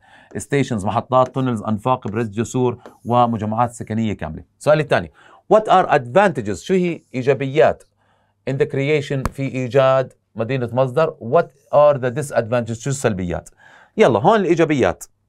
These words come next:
إيجابيات مدينة مصدر، advantages. It will be the world first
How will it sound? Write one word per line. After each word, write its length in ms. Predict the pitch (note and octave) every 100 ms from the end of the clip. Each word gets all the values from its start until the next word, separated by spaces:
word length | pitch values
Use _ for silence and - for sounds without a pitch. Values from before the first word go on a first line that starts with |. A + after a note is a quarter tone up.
| -
إيجابيات 420 | B2+ C#3+ E3 F3+
مدينة 240 | C#3 C3+ G#2+
مصدر، 280 | F#2+ D#2 E2 - -
advantages. 560 | A#2+ B2 G2 C#2+ E2 - _ _ _ - - _ -
It 60 | D#3+
will 160 | F3+ D#3+
be 80 | F#3 D3+
the 60 | D#3
world 180 | E3+ E3 E3
first 180 | D#3+